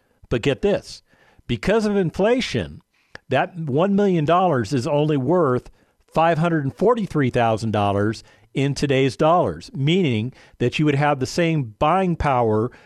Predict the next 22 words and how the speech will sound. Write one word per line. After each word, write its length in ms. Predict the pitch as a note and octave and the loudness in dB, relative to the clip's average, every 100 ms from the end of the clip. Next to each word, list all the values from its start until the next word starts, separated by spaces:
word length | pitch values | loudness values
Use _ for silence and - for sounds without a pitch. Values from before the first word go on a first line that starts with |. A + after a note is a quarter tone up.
| _ | _
with 240 | A2+ C3 B2+ | -2 0 0
a 40 | |
million 300 | C3 D#3+ F3 | 0 0 2
dollars 360 | D#3+ D#3 D3 C3 | 2 2 0 -4
in 60 | A2+ | -4
twenty-five 580 | E3+ E3+ - E3 F3+ | -2 -2 0 2 2
years 300 | C3+ A#2 A2 | 2 0 0
as 180 | G3 G#2+ | -2 -4
you 80 | B2+ | -4
do 180 | A#2 B2 | -2 -2
today 720 | - A2 G#2+ F#3+ C#3+ G#2+ A2 - - _ | -4 -4 0 2 2 0 -2 -6 -20 _
with 220 | C3 C#3 | -2 -2
five 260 | - C3 C3 | 0 0 0
hundred 260 | C#3 C3+ | 0 -2
and 120 | B2 - | -4 -2
forty-three 500 | B2+ A#2 A2 D#3 D3+ | -2 -2 -2 -2 0
thousand 380 | C3+ G#2 G2 | 0 0 -2
dollars. 440 | F#2+ D#2+ C#2+ - - _ _ _ | -4 -6 -8 -20 -20 _ _ _
So 340 | - C#3+ B2 - | -2 -2 -2 -2
are 100 | C3 | -2
you 160 | C3 | 0
really 500 | B2 C#3+ C#3+ C#3+ D3 | 0 2 4 2 0